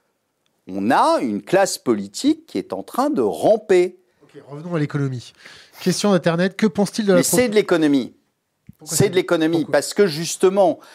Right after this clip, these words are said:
Speaker 1: le truc aujourd'hui, c'est que, euh, euh, on est dans une impasse. On est dans un vrai changement de modèle.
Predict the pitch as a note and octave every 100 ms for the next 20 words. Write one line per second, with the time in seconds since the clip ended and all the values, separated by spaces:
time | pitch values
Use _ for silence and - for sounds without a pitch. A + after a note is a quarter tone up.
0 | - - _ _ _ _ _ C#3 D#3+ A3+
1 | G#3+ D3+ B2+ C3+ C3 C#3 F3 G#3+ B3+ A#3+
2 | - C3+ - C3+ B2 G#2+ - - G2 F2+
3 | F2 - F#2 F2 F2 G1+ - - _ A2+
4 | D#3 F#3 D3+ A#2 A#2+ A2 G#2 E2+ - -
5 | - - A2 B2 A2+ G2+ A2 G#2 F#2 B2
6 | A#2 A2 F#2+ F#2+ F#2 F2+ E2+ -